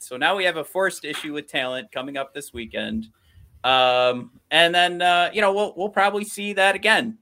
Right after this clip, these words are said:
uh, i-, is my, my guess. I think, uh, <sighs> you're, you're probably, um, I'm, I'm gonna, I'm gonna guess that because that the Suter Zadina line has been doing so great,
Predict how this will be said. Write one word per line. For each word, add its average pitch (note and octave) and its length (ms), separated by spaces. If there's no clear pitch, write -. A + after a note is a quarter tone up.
uh, C3+ 220
i-, C3 40
is C#3+ 380
my, D3 440
my D3+ 140
guess. D3 640
I B2+ 100
think, E3 340
uh, D3 420
<sighs> - 720
you're, D#3 240
you're D3+ 140
probably, D#3 1080
um, B2 1000
I'm, F3 260
I'm F3+ 120
gonna, F3+ 380
I'm E3+ 100
gonna B3 140
guess D#3+ 440
that C#3+ 180
because D3+ 640
that C3 440
the B2+ 100
Suter C#3+ 540
Zadina C3 480
line C3 260
has A#2 120
been A#2 160
doing A#2+ 260
so A#2+ 220
great, A#2 500